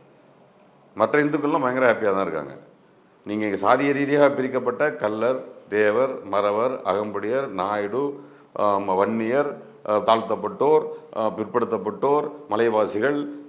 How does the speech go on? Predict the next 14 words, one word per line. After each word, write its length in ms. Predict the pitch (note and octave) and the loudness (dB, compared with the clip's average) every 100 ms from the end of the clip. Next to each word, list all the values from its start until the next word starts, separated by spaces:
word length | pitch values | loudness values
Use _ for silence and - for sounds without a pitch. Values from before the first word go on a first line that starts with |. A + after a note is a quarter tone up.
| - | -2
ஆ, 180 | A2 G#2 | 2 2
ம-, 120 | G#2 | 2
ம-, 680 | G#2 G2 G2 G2 G2+ G2+ G2 | 0 0 0 -2 0 -2 2
கவுண்டர் 420 | A2 C3 C3+ D#3+ | 4 6 6 4
எல்லாம் 300 | C3 E3+ G3+ | 2 0 0
சந்தோஷமா 360 | A#3 C#3+ B2+ G#2+ | 0 -4 -4 -4
இருக்காங்களே. 420 | F2 E2+ E2 D#2 - | -4 -6 -6 -8 -8
நீங்க 160 | G#2 G#2+ | -6 -2
யாரு 240 | B2 F3 | 0 0
சந்தோஷமா 400 | D3+ C3 B2+ A#2+ | -2 -4 -6 -4
இல்லைங்கிறீங்க? 640 | A2+ G#2+ G#2 G2+ A2+ C3 | -6 -6 -8 -8 -8 -4
யாரையோ 260 | G2 G#2+ A#2+ | 0 2 2
ஒருத்தனை 220 | G#2+ G2+ | 0 -4
விட்டணும். 480 | F#2+ - G2+ G2+ | -6 -8 -6 -6